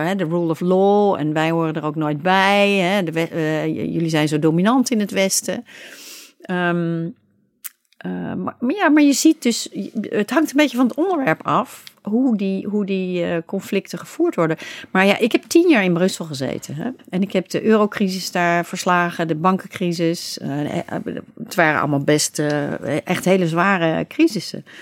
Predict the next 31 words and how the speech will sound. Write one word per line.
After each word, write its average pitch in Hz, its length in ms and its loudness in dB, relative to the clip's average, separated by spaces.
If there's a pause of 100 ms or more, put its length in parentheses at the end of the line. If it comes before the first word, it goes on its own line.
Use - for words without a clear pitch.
(840)
En 190 380 2
hoewel 269 440 6
heel 277 160 6
veel 226 120 2
mensen 262 340 4
dus 196 140 -2
altijd 247 240 2
hebben 220 180 0
gezegd 185 360 -2
van, 165 260 -2
hè, 214 140 2
de, 170 240 -4
de 175 80 0
hele 185 180 2
boel 185 240 4
implodeert 180 580 2
of - 80 -8
explodeert 196 720 0
of 165 140 -8
een 160 180 -2
combinatie 170 560 0
van 160 160 -2
beide. 165 380 -2 (720)
Als 202 160 2
ik 233 120 0 (160)
één 359 340 6
ding 349 260 6
heb 311 120 2
gezien 254 360 4
in 160 120 -4
Brussel, 175 480 -6